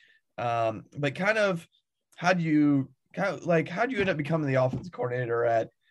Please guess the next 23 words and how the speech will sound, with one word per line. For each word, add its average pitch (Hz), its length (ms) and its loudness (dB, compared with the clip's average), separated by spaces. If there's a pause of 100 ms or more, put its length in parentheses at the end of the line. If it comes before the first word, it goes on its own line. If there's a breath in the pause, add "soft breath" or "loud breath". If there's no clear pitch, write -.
(300)
uh, 117 420 2
Wilmington? 123 360 -4
'Cause, 123 160 -4
I 120 60 0
mean, 127 140 -4
you've 131 200 -4
pretty 185 160 -4
much - 260 -6 (400)
kind 139 220 -2
of 117 140 -8
climbed 143 280 -4
up 127 80 -4
the 127 80 -6
ladder 127 300 4
there. 123 440 2 (380)
Um, 120 260 -4
what 120 120 0
was 180 100 2
that 175 140 2
kind 151 260 -2
of 135 160 4
progression 131 560 -4
from 113 460 -12